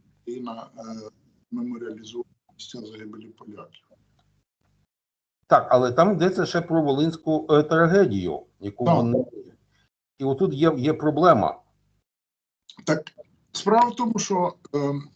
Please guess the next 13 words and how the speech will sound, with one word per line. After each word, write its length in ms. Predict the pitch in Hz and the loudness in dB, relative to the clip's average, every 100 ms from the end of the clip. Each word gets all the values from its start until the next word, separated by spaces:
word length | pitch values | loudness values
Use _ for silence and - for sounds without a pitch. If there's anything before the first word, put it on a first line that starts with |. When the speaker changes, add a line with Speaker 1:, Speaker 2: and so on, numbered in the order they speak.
| 165 | -14
Speaker 1:
це 260 | - 220 240 208 | -6 -4 -4 -8
абсолютно 960 | 170 165 180 170 175 180 165 151 147 147 | -10 -6 -4 -4 -6 -6 -4 -4 -6 -10
маніпуляція, 1040 | 151 151 147 - _ _ _ _ - - - | -10 -8 -10 -12 _ _ _ _ -20 -20 -14
тому 200 | 147 143 | -10 -8
що, 500 | - 147 139 135 135 _ | -8 -6 -6 -6 -12 _
е, 40 | 139 | -2
волинська 560 | 135 135 165 214 - | 0 0 0 0 -4
трагедія — 520 | 165 165 160 196 180 151 | -6 -2 -2 -2 -2 -4
це 160 | 151 | -4
наслідок, 560 | 147 156 - 165 147 143 - 135 | -2 -2 -4 -6 -2 -4 -6 -10
е, 120 | 135 - _ _ - | -10 -12 _ _ -12
пацифікації 760 | 135 151 147 - 143 - 156 | -10 -8 -8 -4 -6 -4 -8
Волині. 440 | 147 151 - - | -8 -10 -10 -16